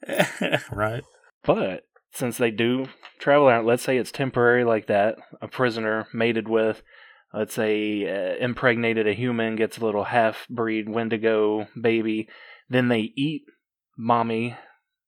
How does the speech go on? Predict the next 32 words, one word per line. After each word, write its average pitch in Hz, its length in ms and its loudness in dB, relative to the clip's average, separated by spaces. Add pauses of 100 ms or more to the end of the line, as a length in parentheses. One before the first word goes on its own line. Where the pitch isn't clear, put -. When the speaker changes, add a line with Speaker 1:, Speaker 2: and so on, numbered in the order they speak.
(160)
Speaker 2:
when 120 240 -4
she 117 160 -6
gets 113 220 -2
big 131 200 4
enough, 113 480 -4
which 113 180 -6
she, 113 240 -6
she - 120 -6
probably 113 340 2
will 110 220 0
through 117 160 -6
pregnancy, 110 640 -4 (680)
then, 151 580 0
uh, 107 380 -12
will 151 180 2
they 123 120 4
eat 143 280 0
each 110 240 -6
other? 196 340 0 (380)
Will 120 180 2
they 113 180 2
separate, 170 580 2
run 135 400 -2
different 131 340 -2
ways? 170 560 -2 (560)
<sighs> - 220 -14
Since 135 240 -6
they 120 320 -2 (600)
tend 135 180 -4
to 139 60 -4
be 143 140 -2
alone, 127 560 -2